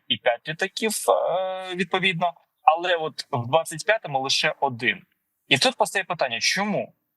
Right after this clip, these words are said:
А давайте зрозуміємо, що двигунів в Російській Федерації якісних немає.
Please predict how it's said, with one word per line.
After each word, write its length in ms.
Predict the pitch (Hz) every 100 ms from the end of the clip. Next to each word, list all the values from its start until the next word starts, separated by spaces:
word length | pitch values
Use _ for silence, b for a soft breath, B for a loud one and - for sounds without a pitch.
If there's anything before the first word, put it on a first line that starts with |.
| _
А 60 | -
давайте 220 | 208 247 214
зрозуміємо, 760 | 170 156 151 147 156 123 107
що 180 | 117 131
двигунів 380 | 139 151 220 294 -
в 60 | 135
Російській 380 | 131 147 -
Федерації 520 | 123 127 160 208 - 135
якісних 420 | - 113 110 -
немає. 240 | 107 92